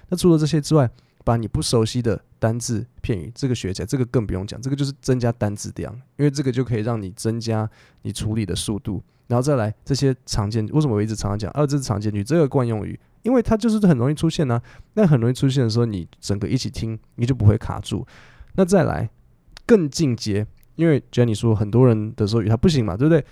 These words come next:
有些 podcast 它是可能比如说三个人、四个人，这时候大家七嘴八舌在讲的时候，这就是另外一个挑战。啊，我们先不用那么困难，但是我只是说，有时候我们也可以去找这种就是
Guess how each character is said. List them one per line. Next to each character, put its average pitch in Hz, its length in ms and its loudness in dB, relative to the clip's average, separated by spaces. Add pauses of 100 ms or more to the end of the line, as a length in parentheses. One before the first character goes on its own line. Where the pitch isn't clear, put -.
(440)
有 120 160 6
些 156 120 4
podcast 127 600 0
它 123 120 2
是 120 120 -2
可 117 80 -2
能 92 100 -8
比 92 80 -6
如 101 80 -2
说 - 0 -
三 107 220 -2
个 104 80 -4
人、 76 100 -8
四 98 240 -4
个 85 100 -8
人， 78 220 -8 (180)
这 160 120 -4
时 143 80 0
候 147 60 4
大 139 120 0
家 127 100 2
七 127 160 -2
嘴 104 140 -2
八 98 140 0
舌 104 100 -4
在 104 140 0
讲 - 180 -12
的 69 60 -8
时 - 120 -8
候， - 140 -6
这 160 140 2
就 147 80 2
是 135 100 -2
另 139 100 -2
外 110 140 -2
一 110 60 -6
个 - 60 -6
挑 - 200 -4
战。 - 200 -6
啊， - 340 -20
我 147 100 2
们 131 80 2
先 165 180 2
不 139 60 4
用 135 100 4
那 135 60 2
么 117 80 0
困 - 220 0
难， - 200 -8
但 135 120 0
是 135 80 2
我 131 80 2
只 113 100 -2
是 113 140 0
说， 107 280 4 (520)
有 131 120 4
时 117 160 2
候 143 60 6
我 147 60 0
们 120 120 -2
也 92 140 -4
可 123 140 -2
以 113 40 -2
去 120 140 -4
找 87 220 -4
这 117 120 -4
种 107 220 -4 (220)
就 127 100 0
是 117 260 0